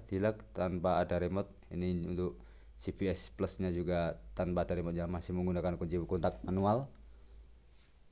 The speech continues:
Untuk bagian depan seperti ini warnanya sama ya, dark silver, hampir mirip dengan brown ya. Untuk dark silvernya seperti ini,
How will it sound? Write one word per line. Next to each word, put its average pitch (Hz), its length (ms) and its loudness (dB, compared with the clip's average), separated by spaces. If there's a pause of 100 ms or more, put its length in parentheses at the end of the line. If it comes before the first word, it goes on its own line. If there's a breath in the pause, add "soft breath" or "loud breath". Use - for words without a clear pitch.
(140)
Untuk 90 160 -4
bagian 95 240 0
depan 113 240 2
seperti 104 240 2
ini 117 160 4
warnanya 107 400 4 (240)
sama 104 380 4
ya, 104 160 2 (800)
dark 95 260 0
silver, 107 540 2 (1900)
hampir 90 300 0
mirip 95 180 4
dengan 95 300 2
brown 101 400 4
ya. 85 160 0 (160)
Untuk 90 240 -4
dark 87 160 -2
silvernya 92 400 2
seperti 90 320 0
ini, 95 100 2